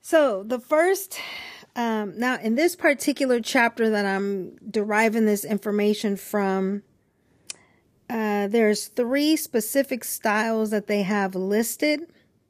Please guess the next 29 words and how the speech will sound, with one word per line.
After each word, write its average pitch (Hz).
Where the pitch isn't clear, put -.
However, 226
you 226
do 233
know 202
that 196
just 208
because 202
it's 196
in 214
the 190
book, 226
I'm 196
sure 254
you 262
know 214
that 196
there 202
are 190
different 247
personality 214
types 214
and 202
there 208
are 202
other 233
communicating 214
styles, 196
I'm 196
sure. 202